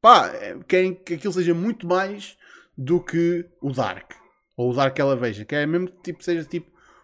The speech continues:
uma hora da programação, eh, semanal tão obrigatória como o Dynamite. Obviamente que eles não querem uma terceira hora para o Dynamite,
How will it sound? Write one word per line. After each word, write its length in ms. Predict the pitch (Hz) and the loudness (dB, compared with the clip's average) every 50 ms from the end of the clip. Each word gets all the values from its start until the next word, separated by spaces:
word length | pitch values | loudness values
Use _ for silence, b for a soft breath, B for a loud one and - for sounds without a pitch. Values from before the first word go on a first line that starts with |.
| b b b b _ | b b b b _
uma 200 | - 175 180 175 | -2 2 2 6
hora 500 | 165 170 180 180 180 180 165 - - - - _ _ _ _ - | 6 6 6 6 6 2 0 -2 -6 -12 -20 _ _ _ _ -18
da 240 | 143 117 135 185 | -6 0 2 2
programação, 1000 | 180 180 180 160 175 180 170 170 156 - - 180 165 160 156 147 139 131 127 - - _ _ _ | 2 2 -2 -2 -2 -2 0 -2 -6 -4 -2 -2 -2 -2 -4 -4 -6 -8 -10 -14 -18 _ _ _
eh, 200 | 143 143 139 131 | -6 -4 -2 -2
semanal 800 | 127 - - 147 151 160 151 151 156 156 160 170 180 b b b b b b b b b _ _ | -4 -6 -8 -6 -6 -4 -2 -2 0 0 0 -2 -4 b b b b b b b b b _ _
tão 180 | - 185 175 185 | 4 4 6 6
obrigatória 500 | 175 170 156 151 143 139 - 160 156 147 | 6 4 4 0 -2 -2 -2 -2 -4 -4
como 220 | - 156 147 151 | -6 -6 -6 -4
o 20 | 131 | -2
Dynamite. 540 | 147 143 139 131 123 113 95 87 - - _ | -2 -2 -2 -2 -4 -4 -6 -8 -12 -12 _
Obviamente 460 | - 190 190 190 208 208 220 180 127 - | -2 -2 0 0 -2 -4 -4 -6 -6 -6
que 140 | - - | -4 -2
eles 340 | 147 135 120 - 135 131 120 | -2 -2 -2 -2 -4 -4 -2
não 160 | 127 131 127 | -4 -4 -4
querem 260 | 123 - 135 120 123 120 | -2 -2 0 0 0 -4
uma 120 | 120 117 | -6 -8
terceira 260 | 113 - - 127 117 | -10 -10 -8 -6 -4
hora 180 | 117 117 113 110 | -4 -4 -6 -8
para 140 | - 113 113 | -8 -10 -8
o 20 | |
Dynamite, 460 | 113 120 113 117 123 131 123 120 123 | -6 -6 -6 -4 -4 -4 -4 -6 -8